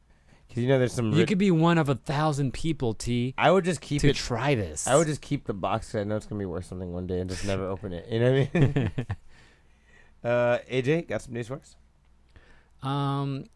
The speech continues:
Speaker 2: yeah, so, um, a couple of weeks ago,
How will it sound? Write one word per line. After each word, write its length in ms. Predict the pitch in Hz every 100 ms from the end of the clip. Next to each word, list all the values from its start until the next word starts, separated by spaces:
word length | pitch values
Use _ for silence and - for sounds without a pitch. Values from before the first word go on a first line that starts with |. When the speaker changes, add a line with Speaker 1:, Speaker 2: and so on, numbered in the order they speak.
| -
Speaker 2:
yeah, 280 | 165 180 123
so, 340 | - 151 147
um, 400 | 143 139 127 123 - - - -
a 40 | -
couple 220 | 175 185
of 40 |
weeks 220 | 147 160 -
ago, 320 | 175 185